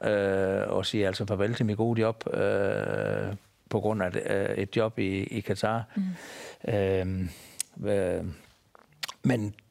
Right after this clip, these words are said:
Speaker 1: øh, vedkommende, der gav mig sparket, det var faktisk Viggo Jensen.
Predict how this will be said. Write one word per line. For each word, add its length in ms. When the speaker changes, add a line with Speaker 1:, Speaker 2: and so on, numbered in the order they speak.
Speaker 1:
øh, 560
vedkommende, 360
der 60
gav 120
mig 100
sparket, 340
det 60
var 60
faktisk 240
Viggo 140
Jensen. 440